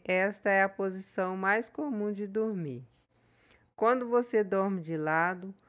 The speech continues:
pode desenvolver dor nos braços e nas pernas, porque está constantemente deitado de lado. Dormir para o lado direito também é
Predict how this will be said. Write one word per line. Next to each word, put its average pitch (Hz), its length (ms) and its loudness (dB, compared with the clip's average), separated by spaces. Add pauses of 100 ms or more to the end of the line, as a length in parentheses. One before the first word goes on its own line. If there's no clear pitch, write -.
(340)
pode 214 280 6
desenvolver 208 800 2
dor 196 300 0
nos 214 240 -2
braços 175 720 2
e 214 140 -2
nas 226 300 0
pernas, 147 600 -2 (480)
porque 208 300 -2
está 226 540 4
constantemente 233 1160 -2
deitado 190 600 0
de 220 180 -2
lado. 151 400 0 (580)
Dormir 196 500 0
para 202 300 4
o 185 60 -2
lado 165 400 2
direito 160 600 -4
também 190 580 -2
é 196 200 -2